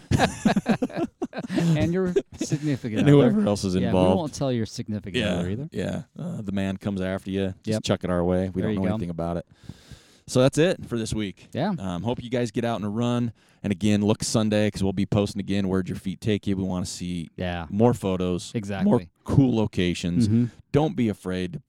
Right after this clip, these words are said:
Speaker 2: throw yourself in that photo.
Speaker 1: No, we, I like to see it.
Speaker 2: Photo of your, you know, a little quick selfie.
Speaker 1: Yeah,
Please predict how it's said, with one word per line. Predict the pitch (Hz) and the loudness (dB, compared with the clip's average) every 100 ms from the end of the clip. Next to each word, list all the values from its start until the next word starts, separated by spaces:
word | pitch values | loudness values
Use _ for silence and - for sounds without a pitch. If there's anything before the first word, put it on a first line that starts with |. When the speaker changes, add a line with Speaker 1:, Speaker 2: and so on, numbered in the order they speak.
| _ | _
Speaker 2:
throw | 95 92 | -4 -4
yourself | 95 - 90 - | -4 -4 -4 -2
in | 90 | -4
that | 90 - | -4 -4
photo. | 90 90 95 - | -2 0 0 0
Speaker 1:
No, | 175 | 0
we, | 123 143 | 0 0
I | 160 | -2
like | 247 240 - | -4 -4 -6
to | |
see | 165 247 | -8 0
it. | |
Speaker 2:
Photo | 95 92 95 | 2 4 2
of | 95 | 0
your, | 82 98 | -4 -8
you | - | -8
know, | 85 110 - | -8 -10 -10
a | |
little | 107 131 | -6 -4
quick | - 127 | -2 -2
selfie. | - 117 110 117 113 | 0 0 0 -2 -2
Speaker 1:
Yeah, | 170 254 | -4 -6